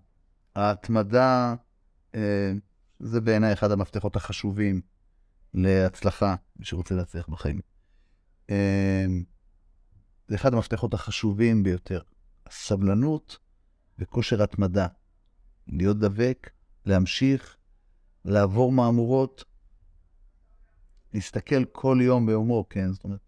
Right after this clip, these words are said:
גם כשאנחנו מסתכלים רחוק, צריך לדעת גם איך אנחנו מייצרים את ההווה שלנו,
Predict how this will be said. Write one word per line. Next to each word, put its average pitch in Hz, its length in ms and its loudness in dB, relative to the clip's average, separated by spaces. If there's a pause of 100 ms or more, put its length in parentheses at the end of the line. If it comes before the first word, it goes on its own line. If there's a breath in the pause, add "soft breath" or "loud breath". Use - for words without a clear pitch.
גם 107 160 4
כשאנחנו 123 200 -4
מסתכלים 113 440 -2
רחוק, 101 420 0
צריך - 180 -12
לדעת 101 300 4
גם 98 160 2
איך 101 120 -2
אנחנו 98 160 -2
מייצרים 101 420 -2 (460)
את - 60 0
ההווה 101 340 4
שלנו, 87 380 0